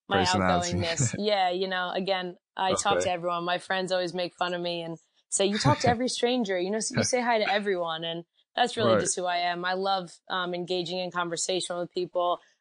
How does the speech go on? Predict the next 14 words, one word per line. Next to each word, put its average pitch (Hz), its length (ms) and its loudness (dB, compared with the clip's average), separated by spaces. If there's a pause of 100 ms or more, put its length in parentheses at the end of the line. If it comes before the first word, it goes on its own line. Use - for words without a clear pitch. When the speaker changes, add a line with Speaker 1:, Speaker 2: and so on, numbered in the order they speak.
Speaker 1:
I 190 80 2
love 196 200 0
meeting 190 280 0
Speaker 2:
Mm-hmm. 196 40 2
Speaker 1:
new 180 140 2
people 175 540 -2
and 175 140 -4
just, - 380 -2
um, 170 360 -2
just 214 360 0 (440)
handling 202 460 0
different 196 260 -2
personalities 170 720 0
too. 165 300 -2